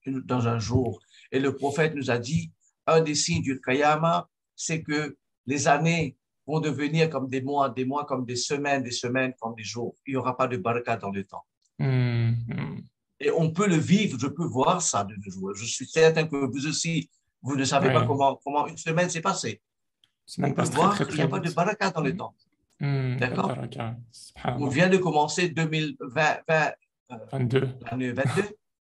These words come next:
Speaker 1: et décembre va venir. Deux mois, c'est déjà fini. Comment deux mois, c'est fini ? C'est passé, on ne sait pas. Qu'est-ce qu'on a fait en deux mois ? On ne sait pas.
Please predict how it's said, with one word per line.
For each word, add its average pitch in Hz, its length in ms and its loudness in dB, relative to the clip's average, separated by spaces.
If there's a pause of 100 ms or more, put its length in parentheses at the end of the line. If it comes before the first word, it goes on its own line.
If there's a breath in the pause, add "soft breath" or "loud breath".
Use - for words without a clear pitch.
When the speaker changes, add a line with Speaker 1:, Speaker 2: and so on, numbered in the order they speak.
Speaker 1:
et 120 200 -14 (220)
décembre 131 460 -2
va 123 40 0
venir. 170 320 -2 (220)
Deux 131 80 0
mois, 147 160 0
c'est 131 140 -4
déjà 120 320 -2
fini. 185 260 -8
Comment 185 240 2
deux 160 160 -2
mois, 185 180 4
c'est 175 160 -10
fini ? 190 280 -8 (220)
C'est 165 180 -4
passé, 165 280 0
on 196 120 0
ne 196 40 -2
sait 185 160 -2
pas. 151 260 0 (380)
Qu'est-ce 165 200 2
qu'on 165 140 2
a 147 100 2
fait 170 120 -2
en 147 120 2
deux 131 120 -2
mois ? 143 160 -2
On 151 40 -6
ne 156 40 -10
sait 127 140 -8
pas. - 240 -6